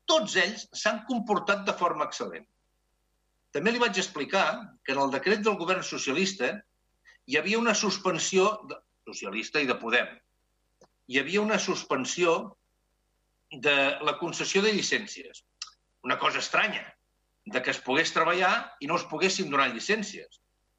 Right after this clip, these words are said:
Això deu ser cosa del tarannà, eh? Del tarannà i de la forma tan nefasta que s'ha dut aquest episodi. Li vaig dir perquè en tenia coneixement de que aquell mateix matí s'havien enviat unes vint llicències d'obra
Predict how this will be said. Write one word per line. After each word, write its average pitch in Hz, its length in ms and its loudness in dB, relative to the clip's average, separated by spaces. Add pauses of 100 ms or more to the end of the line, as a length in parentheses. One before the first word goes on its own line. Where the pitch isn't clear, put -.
Això - 800 -10
deu 165 100 4
ser 165 160 -2
cosa 165 220 4
del 165 180 2
tarannà, 127 380 2 (1200)
eh? 120 160 -4
Del 104 180 -8
tarannà 117 400 2
i 143 80 0
de 139 80 0
la 127 80 4
forma 131 360 0
tan 127 180 0
nefasta 127 420 0
que 127 120 -4
s'ha 117 120 0
dut 127 220 -2
aquest 117 240 -4
episodi. 92 480 -8 (1000)
Li 127 160 0
vaig 160 160 2
dir 180 460 0 (640)
perquè 123 260 0
en 110 140 -4
tenia 156 320 -2
coneixement 127 640 -2 (800)
de 135 140 0
que 135 140 2
aquell 202 200 0
mateix 208 400 2
matí - 560 -4
s'havien 175 460 0
enviat 180 260 0
unes 180 240 -2
vint 170 160 0
llicències 160 480 -2
d'obra 135 240 0